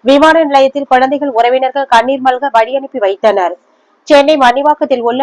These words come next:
முப்பத்தி ஏழு வயதான முத்தமிழ் செல்வி உலகின் உயரமான மலை எவரெஸ்ட் சிகரத்தை கடந்த ஆண்டு மே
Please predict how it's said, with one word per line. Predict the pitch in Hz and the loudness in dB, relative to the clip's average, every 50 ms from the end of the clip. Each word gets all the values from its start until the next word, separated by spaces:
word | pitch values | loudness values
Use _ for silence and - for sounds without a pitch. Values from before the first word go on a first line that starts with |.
| 285 254 | -4 -2
முப்பத்தி | 233 240 240 294 294 294 294 254 233 233 | -4 -2 -2 -2 -2 -2 -2 -2 -2 -2
ஏழு | 233 262 294 269 | -2 -2 -2 0
வயதான | 247 220 214 220 233 233 233 247 285 277 240 | 0 0 0 2 2 0 0 0 -4 -6 -8
முத்தமிழ் | 233 - - 285 269 247 202 - | -6 -4 -4 -4 -4 -4 -6 -6
செல்வி | 220 214 220 240 277 277 220 214 | -6 -6 -6 -6 -8 -6 -4 -2
உலகின் | 220 220 214 214 277 - _ _ _ _ _ _ - 233 | -2 -2 -2 -4 -6 -14 _ _ _ _ _ _ 0 2
உயரமான | 262 277 294 302 294 302 302 302 294 | 4 4 4 4 2 0 -2 -2 -2
மலை | 254 247 254 262 240 226 | -2 -2 -2 -2 -2 -2
எவரெஸ்ட் | 226 240 262 285 277 - | -2 -2 -2 -4 -4 -4
சிகரத்தை | 254 220 220 226 226 220 269 285 285 - | -4 -2 -2 -2 -2 -2 -4 -6 -2 0
கடந்த | 240 233 262 277 277 262 226 220 | 0 0 0 0 2 2 2 2
ஆண்டு | 220 220 240 277 254 | 2 0 -2 -6 -4
மே | 233 226 | -4 -4